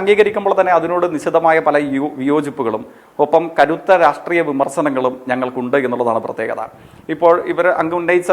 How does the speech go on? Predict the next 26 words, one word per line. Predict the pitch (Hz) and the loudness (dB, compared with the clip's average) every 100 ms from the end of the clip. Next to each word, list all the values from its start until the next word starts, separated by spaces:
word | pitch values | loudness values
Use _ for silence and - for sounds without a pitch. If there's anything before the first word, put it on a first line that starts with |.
| 175 | 0
ചോദ്യത്തിൽ | 160 175 175 | -2 -4 -4
നിന്ന് | 175 175 | -2 0
ഞാൻ | 170 | 0
മനസ്സിലാക്കുന്ന | 165 156 170 170 175 165 165 - 151 | -2 -2 0 2 2 2 0 -2 -6
യു | 156 | -2
ഡി | 170 | -2
എഫിൻ്റെ | - 160 175 | -2 -6 -4
സുപ്രധാനമായ | 180 160 156 151 151 147 | -4 2 2 2 2 2
ഒരു | 143 | 4
വാദം, | 135 131 113 - - - - 147 | 6 4 2 -6 -20 -20 -14 -2
നിലമ്പൂർ | 156 175 185 190 | 2 2 2 0
നിയോജക | 185 180 180 180 | 2 2 2 0
മണ്ഡലത്തിൽ | 175 175 175 175 156 | 0 0 -2 -2 2
മഹാഭൂരിപക്ഷം | 156 170 175 170 170 170 | 2 2 2 0 -2 -4
വരുന്ന | 170 170 147 | -2 -4 -4
ബൂത്തുകളിൽ | 147 175 151 117 117 - - 147 156 | -4 0 2 0 -2 -16 -12 -6 -4
യു | 156 170 | -2 -2
ഡി | 170 | -2
എഫിന് | 175 170 170 170 | -2 -2 -2 -2
കരുത്തോടുകൂടെ | 143 151 175 175 165 165 151 | -2 -2 -2 -2 0 0 0
ലീഡ് | 156 170 156 | -2 0 0
വർദ്ധിപ്പിക്കാൻ | 143 160 151 147 120 131 | 0 -4 -4 0 0 -2
അല്ലെങ്കിൽ | 143 151 151 | -6 -6 -6
ലീഡ് | 160 165 | -4 -2
ഉയർത്താൻ | 156 160 165 156 | -2 0 -2 0
കഴിഞ്ഞു | 151 156 | -2 -2